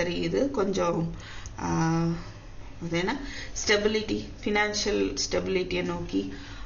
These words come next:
ஆ, போறது உங்களுக்கு ஒரு சேலஞ்சபிளா இருக்குது அப்படின்னு தெரியுது. ஆ, சில பேருக்கு உங்க பாஸ் கூட ஒரு போராட்டம் ஏற்படலாம், அவங்க சொல்றத நீங்க கேட்காம இருக்கலாம்.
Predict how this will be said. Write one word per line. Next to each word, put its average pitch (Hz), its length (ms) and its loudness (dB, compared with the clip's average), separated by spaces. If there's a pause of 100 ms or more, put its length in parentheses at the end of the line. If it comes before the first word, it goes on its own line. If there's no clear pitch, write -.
(120)
ஆ, 170 240 0
போறது 202 420 4
உங்களுக்கு 175 400 2
ஒரு 170 180 2 (100)
சேலஞ்சபிளா 185 640 2 (180)
இருக்குது 170 480 0 (100)
அப்படின்னு 165 400 0 (100)
தெரியுது. 165 420 2 (640)
ஆ, 240 200 2
சில 254 260 6
பேருக்கு 254 340 4
உங்க 196 200 4
பாஸ் 175 440 4
கூட 185 280 4
ஒரு 165 480 4 (180)
போராட்டம் 175 480 0
ஏற்படலாம், 170 580 0 (520)
அவங்க 190 400 2
சொல்றத 196 380 2
நீங்க 185 300 0
கேட்காம 175 540 0
இருக்கலாம். 170 400 0